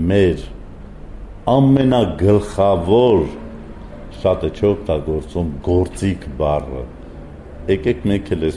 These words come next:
բառին օգտագործենք, դա գործիք է։ Ժողովրդի ինքնապահպանման, ինքնագիտակցման, աշխարհում քո տեղը ունենալու, լեզվի վրա է կառուցվում ամեն ասպարեզ,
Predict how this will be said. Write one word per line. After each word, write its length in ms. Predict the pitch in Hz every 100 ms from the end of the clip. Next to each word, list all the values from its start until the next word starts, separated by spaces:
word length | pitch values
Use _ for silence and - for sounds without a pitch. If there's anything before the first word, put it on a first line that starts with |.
| -
բառին 400 | 78 - 92 73
օգտագործենք, 680 | 73 73 71 71 71 76 71
դա 100 | 92 110 -
գործիք 680 | 87 87 - - 80 - -
է։ 80 | - - - - - - - -
Ժողովրդի 680 | 90 85 76 76 - - 127 123 123 - - - - - - - - - - 117
ինքնապահպանման, 1500 | - - 104 95 - - - 92 - 95 90 85 82 82 87 - - - 101
ինքնագիտակցման, 1400 | 90 101 90 73 80 92 90 - - - 82 82 78 76 - - - - -
աշխարհում 460 | 101 - 104 98 90 95
քո 80 | 90
տեղը 240 | 98 90 90
ունենալու, 720 | 90 87 87 85 82 82 80 - - - - - - - - - 76 73 85
լեզվի 480 | 117 117 107 120 113
վրա 240 | 92 95 104
է 160 | 107 90
կառուցվում 920 | - 87 92 85 - - - 120 101 76 - - - - - - 87
ամեն 320 | 90 98 90
ասպարեզ, 640 | 76 - - - 69 65